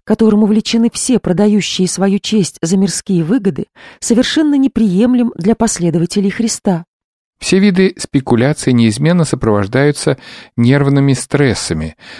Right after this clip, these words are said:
Speaker 2: сопряжены с трудностями, являются серьезным испытанием для тех, кто в них участвует. Часто случается, что возникающие обстоятельства бросают тень на деятельность братьев. Но так как некоторые поступки, безусловно, отрицательны,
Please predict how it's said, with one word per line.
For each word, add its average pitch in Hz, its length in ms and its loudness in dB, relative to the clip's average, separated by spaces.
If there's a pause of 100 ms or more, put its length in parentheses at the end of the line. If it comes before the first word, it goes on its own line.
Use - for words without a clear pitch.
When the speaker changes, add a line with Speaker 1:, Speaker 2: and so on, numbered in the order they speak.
(100)
Speaker 2:
сопряжены 131 640 0 (160)
с - 120 -14
трудностями, 131 800 0
являются 104 640 -2
серьезным 123 800 0
испытанием 113 640 0
для 92 180 0
тех, 139 280 -2
кто 123 160 0
в 107 40 0
них 107 180 0
участвует. - 720 -4 (760)
Часто 185 400 0
случается, 139 840 0 (300)
что 123 460 2
возникающие 135 720 0
обстоятельства 143 500 -2
бросают 127 520 0
тень 147 380 0
на 120 200 2
деятельность 127 560 0
братьев. 95 600 -4 (760)
Но 104 360 0
так 104 220 -2
как - 280 -4
некоторые 104 380 0
поступки, - 560 -4
безусловно, 101 640 2
отрицательны, 101 880 -2